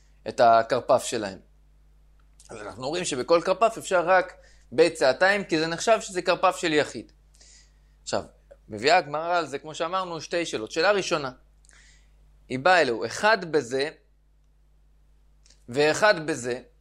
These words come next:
זאת אומרת, בכל אחד מהכרפפות החיצוניות באמת קנה שביתה רק אדם אחד. אבל בכרפף האמצעי הגדול,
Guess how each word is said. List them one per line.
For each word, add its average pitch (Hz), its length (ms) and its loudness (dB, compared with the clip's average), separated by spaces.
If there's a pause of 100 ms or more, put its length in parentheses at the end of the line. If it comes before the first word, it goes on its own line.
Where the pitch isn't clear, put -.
(140)
זאת - 100 -14
אומרת, 110 120 -8
בכל - 260 0
אחד 214 240 0
מהכרפפות 180 560 -2
החיצוניות 160 600 -2
באמת 156 280 0
קנה 165 240 0
שביתה 156 420 2
רק 180 440 2 (240)
אדם 143 320 -2
אחד. 123 240 -10 (800)
אבל 104 220 -8
בכרפף 120 580 0
האמצעי 156 400 0
הגדול, 196 600 4